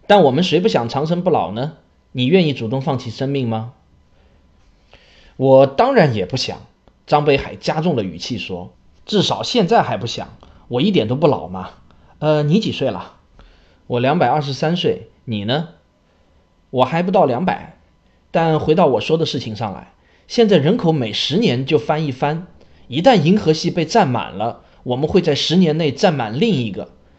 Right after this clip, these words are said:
再过十年，我们能占满另外两个；再过十年是四个；一百年内我们会占满一千个星系；一千年内是一百万个；一万年内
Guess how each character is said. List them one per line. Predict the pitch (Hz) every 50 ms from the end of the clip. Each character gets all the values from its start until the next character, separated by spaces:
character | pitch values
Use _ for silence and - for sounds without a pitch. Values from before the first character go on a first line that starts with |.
| _ _
再 | - - 240 214 185
过 | 156 151
十 | 135 - - 143
年， | 151 143 123 120 131 139 - - - _
我 | 143 131
们 | 131 143 143
能 | 139 143 156
占 | - 214 185 147
满 | 123 113 113 147
另 | 185 180
外 | 160 151 139
两 | 131 120 101 73 57 - 98
个； | 107 135 - - - _ _ _ _ _ _
再 | _ - 190 160
过 | 131 143
十 | 131 - - 131
年 | 127 123 117 113
是 | 113 - 170
四 | - - - 185 139
个； | - - - - _ _ _ _ _ _ _ _
一 | 240 247
百 | 190 165 123 117
年 | 123 127 147
内 | 190 190 151
我 | 127 127 120
们 | 123 139
会 | 139 185 175
占 | - - 175 143
满 | 123 120 113 110 -
一 | - 190
千 | - - - - 214 208 202 208
个 | 190 185 151
星 | 123 - - 127 127
系； | 123 - - 120 - - _ _ _ _ _ - _ _
一 | 214 185
千 | - - - - 190 196
年 | 180 127 107 110
内 | 117 110 98 - - _ _
是 | - - - 139 143
一 | - 175
百 | - - - - 139 131 101
万 | 120 143 135 117 107 92
个； | 98 120 135 _ _ _ _ _ _ _ _ _
一 | 120 131
万 | 165 185 226 208 160
年 | 131 120 117
内 | 131 131 117 98 -